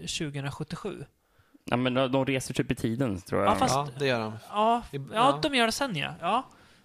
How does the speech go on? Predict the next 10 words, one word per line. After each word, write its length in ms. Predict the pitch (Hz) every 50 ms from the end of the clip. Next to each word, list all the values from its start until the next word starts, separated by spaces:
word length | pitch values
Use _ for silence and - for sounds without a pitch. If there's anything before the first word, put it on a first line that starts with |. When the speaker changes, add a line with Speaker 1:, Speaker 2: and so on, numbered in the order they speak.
| _ _ -
Speaker 1:
Men 120 | 196 196
så 80 | - 269
jag 80 | 262
tror 160 | - 269 233 214
året 220 | 190 180 170 -
är 80 | 165 147
tjugohundrasjuttiosju 1040 | - - 170 147 143 139 143 - - - - 147 - - 160 151 - 139 180 165 151
när 120 | 147 151
filmen 300 | - - 139 135 135 135
börjar. 360 | 139 135 131 135 131 127 -